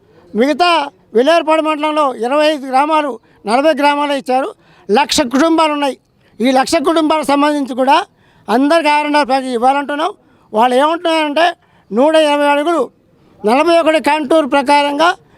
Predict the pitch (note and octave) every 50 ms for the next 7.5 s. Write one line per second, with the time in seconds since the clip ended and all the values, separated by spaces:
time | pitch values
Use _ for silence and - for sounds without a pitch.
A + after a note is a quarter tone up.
0 | _ _ _ - _ A#3 A#3+ - - E4 D#4+ E4 E4 E4 E4+ F#4 - - _ _
1 | - - A#3 B3+ B3 D4 C#4+ C#4+ - C#4 A3+ A3+ D#4 D4+ D4+ D4 D4+ D#4 F4 -
2 | - _ _ _ _ _ _ A#3 B3+ B3+ - A#3+ C4 D#4 E4 E4+ E4 B3+ D#4+ D#4+
3 | E4 B3 D#4 D#4 C#4+ D4+ D#4 D4+ - D#4+ D#4+ D4+ C4+ A#3+ - - - - - -
4 | - - - - A3+ B3+ C#4+ D4+ D4 D#4 D#4 D4+ C#4+ C#4+ D4+ D#4+ E4 D4 D4 D#4+
5 | E4 D#4 E4 D#4+ D#4+ D#4 B3 D#4 D#4 D#4 D4+ B3 D#4 D#4 D4 - - - _ _
6 | _ _ _ _ - B3 B3 B3+ C4 B3 A#3+ A3+ A3 G#3+ A3 C4+ D#4 F4 F4 E4+
7 | E4 E4+ D#4+ D#4 D#4 D4+ D4+ D4 E4